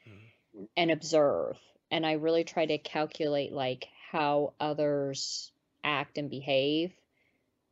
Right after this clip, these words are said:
Speaker 2: So I really get a good pulse check before I try to, before I do anything or before I, quote, "relax" or,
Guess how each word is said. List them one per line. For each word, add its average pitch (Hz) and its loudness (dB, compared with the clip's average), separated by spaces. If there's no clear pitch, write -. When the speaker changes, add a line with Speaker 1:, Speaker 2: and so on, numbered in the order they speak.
Speaker 2:
So 156 4
I 151 4
really 151 0
get 147 -2
a 147 -2
good - -4
pulse 156 0
check 185 -4
before 151 2
I 147 2
try 147 -2
to, 143 -6
before 165 4
I 151 6
do 147 -2
anything 143 -2
or 139 0
before 135 0
I, 127 2
quote, 143 2
"relax" 131 0
or, 104 -2